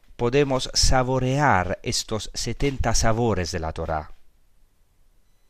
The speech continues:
A través de estas setenta caras de la Torá, de la palabra de Dios, podemos encontrarnos con la única cara del Dios único y inefable.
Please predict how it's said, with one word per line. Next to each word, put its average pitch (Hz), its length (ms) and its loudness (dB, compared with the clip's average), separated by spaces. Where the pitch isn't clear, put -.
A 110 120 4
través 117 480 4
de 127 120 0
estas 120 400 4
setenta 123 560 -2
caras 104 480 0
de 95 100 -2
la 87 160 -2
Torá, 117 360 2
de 107 100 -2
la 87 120 0
palabra 107 360 0
de 90 160 -6
Dios, 143 560 2
podemos 127 760 -2
encontrarnos 104 840 -2
con 101 220 -6
la 95 220 0
única 104 560 -4
cara 117 480 0
del 95 240 -6
Dios 127 440 -4
único 92 600 -4
y 110 140 -8
inefable. 80 840 -6